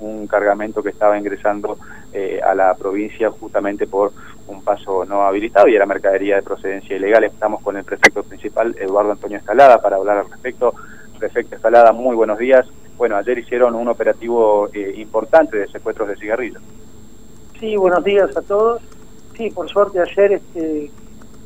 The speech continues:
Speaker 2: tu-, tuvimos la, la suerte de, de realizar el procedimiento, bueno, que, que ya están todos los medios. Eh, pero esto yo lo quiero recalcar, eh,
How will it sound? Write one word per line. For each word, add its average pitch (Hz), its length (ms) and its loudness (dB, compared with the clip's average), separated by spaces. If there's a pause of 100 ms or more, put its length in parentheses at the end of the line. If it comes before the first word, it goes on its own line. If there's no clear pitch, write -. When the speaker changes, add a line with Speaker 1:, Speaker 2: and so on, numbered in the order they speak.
(200)
Speaker 2:
tu-, 170 120 -14 (160)
tuvimos 180 400 -6
la, 151 200 -8 (300)
la 151 80 -16
suerte - 420 -4
de, 151 200 -16 (840)
de 151 260 -10 (340)
realizar 165 380 0
el 170 80 -4
procedimiento, 170 640 -10
bueno, 170 260 -4
que, - 80 -20 (500)
que - 120 -18
ya 170 80 -8
están 156 220 -10
todos 165 260 -4
los 151 160 -10
medios. 220 520 2 (760)
Eh, 160 400 -4 (320)
pero 202 220 4
esto 208 520 8
yo 190 200 0 (180)
lo 180 100 0
quiero 185 240 4
recalcar, 185 640 6 (680)
eh, 160 280 -4